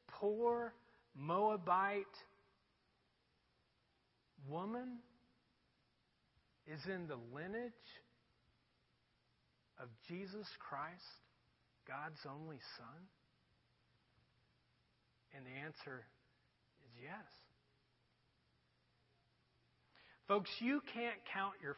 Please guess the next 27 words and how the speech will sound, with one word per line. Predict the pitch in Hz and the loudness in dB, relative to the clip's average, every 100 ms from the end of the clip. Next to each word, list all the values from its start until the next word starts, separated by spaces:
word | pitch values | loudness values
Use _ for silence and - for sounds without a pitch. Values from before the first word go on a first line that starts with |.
| - | -4
family | 160 165 160 156 160 - | -4 -2 -4 -6 -8 -6
out. | - 107 - - - _ _ _ _ _ _ _ _ _ _ _ _ - - | -4 -6 -12 -20 -20 _ _ _ _ _ _ _ _ _ _ _ _ -20 6
I | 170 | 8
don't | 233 269 | 10 6
care | - 262 | 6 8
what | 247 240 | 8 6
you're | 196 | 4
going | 160 214 247 | 4 4 4
through | - 247 | 2 4
right | 240 240 | 4 4
now. | 220 170 - - - | 2 0 -2 -8 -8
You | 175 | -4
can | 196 165 | -2 0
never | 180 214 233 262 247 - - | 0 2 4 2 0 -10 -6
count | 202 196 214 - - - | 0 2 0 -4 -18 -8
your | 156 147 - | -6 -4 -2
family | 180 180 180 180 165 - - - | -2 0 -2 -2 -4 -10 -18 0
out. | 135 107 - - - - _ _ _ _ _ _ _ _ _ _ _ _ _ _ - | 2 0 -8 -16 -16 -20 _ _ _ _ _ _ _ _ _ _ _ _ _ _ -10
Because | 165 151 214 | 6 8 12
I | 262 | 10
really | 330 320 | 10 6
believe | 247 262 220 | 6 4 6
that | 196 196 | 4 4
if | 185 | 4
you | 269 | 4
would | 330 330 | 4 2
come | - 269 277 | 0 0 0